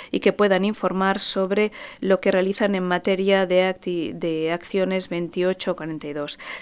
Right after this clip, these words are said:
Es necesario que se refuerce este pilar y que se dé financiación por parte de los donantes para educación de riesgo y que estos fondos se presenten de forma separada.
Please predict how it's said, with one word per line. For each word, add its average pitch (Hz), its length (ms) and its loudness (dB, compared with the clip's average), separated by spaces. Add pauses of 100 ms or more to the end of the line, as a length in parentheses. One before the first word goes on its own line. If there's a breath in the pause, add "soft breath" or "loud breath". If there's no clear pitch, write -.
Es 190 100 2
necesario 185 480 4
que 180 100 0
se 175 120 -2
refuerce 175 540 0
este 170 360 0
pilar 233 480 4 (1400 loud breath)
y 202 80 -4
que 190 120 -2
se - 160 2
dé 185 120 6
financiación 185 840 2
por - 180 -4
parte 180 260 -2
de 165 120 0
los 165 180 -4
donantes 233 480 4
para 175 180 0
educación 170 460 -2
de 175 100 0
riesgo 233 560 4 (340 loud breath)
y 208 160 -2
que 247 280 4 (840 loud breath)
estos 226 320 4
fondos 226 480 4
se 214 540 2 (260 loud breath)
presenten 214 500 4
de 190 100 0
forma 214 480 0
separada. 147 760 -4